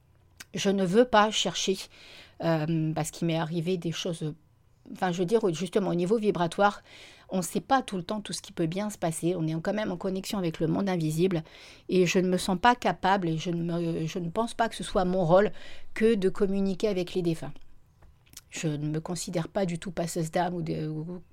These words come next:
quoi que ce soit comme ça. Donc, euh, je sais qu'ils sont là, ils me le montrent, il n'y a pas de souci. Mais par contre, voilà, quand du coup cette personne m'a dit, « Voilà, je connais quelqu'un qui voudrait entrer en contact et tout », j'ai dit, « Bah non.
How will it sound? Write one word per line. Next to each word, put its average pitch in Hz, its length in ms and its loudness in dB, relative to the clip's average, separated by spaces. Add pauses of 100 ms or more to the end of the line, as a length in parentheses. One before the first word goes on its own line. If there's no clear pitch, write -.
quoi 185 140 -4
que - 60 -8
ce - 80 -6
soit 175 220 -6
comme 170 180 -4
ça. 180 200 -4 (580)
Donc, 185 340 0
euh, 170 180 0
je 165 140 2
sais 247 200 0
qu'ils 196 140 -6
sont 165 160 0
là, 160 180 4
ils 175 100 2
me 165 80 4
le 165 60 2
montrent, 160 320 0
il 208 60 -10
n'y 185 60 2
a 160 60 4
pas 160 120 0
de - 40 -8
souci. 180 320 -6 (380)
Mais 170 80 0
par 170 140 0
contre, 214 160 -2
voilà, 165 200 2
quand 170 160 -6
du 170 120 -6
coup 208 120 -4
cette 196 180 -4
personne 190 300 -4
m'a 165 100 0
dit, « 165 120 -4
Voilà, 185 280 2
je 196 60 -2
connais 180 220 -4
quelqu'un 202 400 -2
qui - 140 -6
voudrait 165 180 0
entrer 170 200 -4
en 196 80 -4
contact 185 520 -2
et 165 60 -2
tout », - 180 -12
j'ai 196 140 -8
dit, « 180 80 -8
Bah - 120 -6
non. - 140 -12